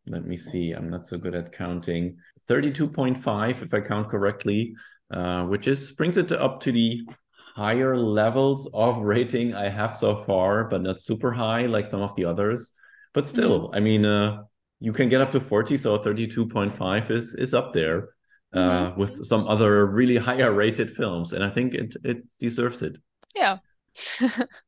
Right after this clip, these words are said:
Speaker 1: So, yeah, then, uh, I think we've discussed everything. Again, I really, really thank you for picking this film. I'm really happy to discuss such a different film at this time, uh, different from all the other films I've discussed so far. And, uh,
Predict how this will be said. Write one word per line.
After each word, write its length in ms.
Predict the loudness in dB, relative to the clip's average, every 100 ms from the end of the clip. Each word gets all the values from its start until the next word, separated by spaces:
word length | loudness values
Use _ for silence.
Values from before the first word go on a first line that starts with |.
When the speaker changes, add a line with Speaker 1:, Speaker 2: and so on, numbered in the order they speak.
| -8
Speaker 1:
So, 400 | 0 4 6 4
yeah, 520 | 4 4 4 0 -4 0
then, 300 | 2 4 2
uh, 360 | 2 0 -2 -4 -10 -14 -18 -16
I 80 | -14
think 360 | -2 0 0 2
we've 240 | 0 0
discussed 400 | -2 -6 -4 -2
everything. 540 | -2 -2 0 0 0 0
Again, 400 | 0 0 0 0
I 80 | 0
really, 340 | 2 4 6
really 340 | 6 4 2 2
thank 220 | -2 2
you 200 | 2 2
for 160 | -2 -2
picking 300 | -2 0 -2
this 160 | -2
film. 360 | 0 2 2 2
I'm 120 | 0
really 220 | 2 2
happy 300 | 0 -2 -2
to 100 | -4
discuss 360 | -6 -4 -2 -2
such 200 | -2 -2
a 80 | -2
different 400 | -2 0 -2 0
film 320 | 2 2 2
at 160 | 0 -2
this 160 | -2
time, 560 | -2 -2 0 -2 -4 -10 _ _ -4
uh, 300 | -2 0 -2
different 380 | -2 -4 -2 -2
from 140 | 0
all 100 | 2
the 120 | 2
other 160 | 0 -2
films 320 | -2 -2 -2
I've 140 | -4 -6
discussed 380 | -8 -4 -4 -2
so 120 | -2
far. 520 | 0 0 2 -2 -6 _ _ _ _ -6
And, 300 | -2 -2 -2
uh, 460 | -2 -2 -2 -4 -6